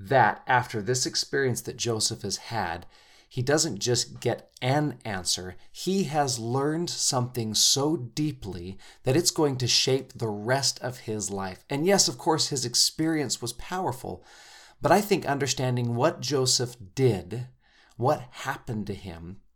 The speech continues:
can help us answer our own question of, "What will I do to learn God's truth for myself?"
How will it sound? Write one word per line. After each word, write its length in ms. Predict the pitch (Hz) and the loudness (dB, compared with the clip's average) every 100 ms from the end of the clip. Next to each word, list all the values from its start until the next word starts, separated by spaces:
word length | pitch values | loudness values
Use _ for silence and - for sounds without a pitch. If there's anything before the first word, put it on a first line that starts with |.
| _ _ _ - - | _ _ _ -16 -10
can 200 | - 135 | -2 2
help 260 | 123 139 135 | 4 6 8
us 220 | 127 123 | 6 6
answer 400 | 127 117 107 113 | 2 0 0 -2
our 220 | - 104 101 | 0 0 2
own 240 | 131 131 | 0 -2
question 420 | - 101 - 101 | -4 -4 -4 -4
of, 220 | 98 95 - | -4 -6 -8
"What 360 | 104 127 135 113 | 0 2 2 0
will 340 | 117 113 - | 2 2 0
I 320 | 127 175 196 156 | 2 4 4 2
do 440 | 101 85 85 98 - - - - - | -2 -6 -8 -10 -14 -20 -20 -14 -2
to 100 | 127 | 0
learn 380 | 117 120 117 | 2 0 0
God's 340 | 104 104 104 - | -2 -2 -2 -4
truth 500 | - 101 95 - - | -4 -8 -10 -10 -16
for 220 | - 101 90 | -12 -8 -8
myself?" 640 | 85 87 - 123 - | -8 -6 -6 -8 -20